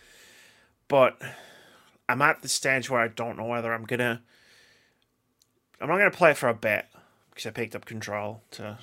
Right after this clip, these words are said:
do the video, uh, the re-, respective video that is next on my list. And then we've got a busy few weeks ahead of us. So I don't know if I'm gonna pick it up for a while. And I don't know if I'm gonna, just gonna go back to it, if I'm just gonna watch it.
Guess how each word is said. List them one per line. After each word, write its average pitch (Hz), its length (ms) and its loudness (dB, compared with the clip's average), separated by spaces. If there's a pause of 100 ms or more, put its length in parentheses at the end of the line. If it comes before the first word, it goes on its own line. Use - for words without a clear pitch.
(200)
do 117 140 -4
the 113 100 -6
video, 104 440 -10 (320)
uh, 107 160 -10
the 110 80 -14
re-, 110 380 -4
respective 107 440 -10
video 98 280 -12
that 101 240 -12 (400)
is 110 160 -12
next 107 260 -10
on - 120 -16
my 98 120 -10
list. 101 280 -14 (640)
And 113 160 -10
then 104 200 -8 (120)
we've 107 120 -8
got 104 100 -4
a 101 60 -8
busy 101 240 -12
few 107 240 -10
weeks - 400 -12
ahead 107 220 -10
of 120 60 -14
us. - 300 -16 (240)
So - 160 -10
I 113 60 -4
don't 117 160 -4
know 117 80 -2
if 117 100 -10
I'm 117 60 -8
gonna 110 100 -8
pick 110 180 -12
it 113 60 -8
up - 100 -10
for 104 120 -10
a 104 60 -6
while. 98 320 -6
And 117 100 -6
I 120 60 -2
don't 165 120 0
know 202 80 -2
if 180 100 -6
I'm 156 80 -2
gonna, 131 140 -6
just 120 140 -8
gonna 120 140 -6
go 110 80 -4
back 123 280 0
to 120 100 -6
it, 107 40 -4
if 78 120 -12
I'm 110 80 -12
just 113 160 -10
gonna 107 200 -10 (920)
watch 110 440 -4
it. 151 180 -6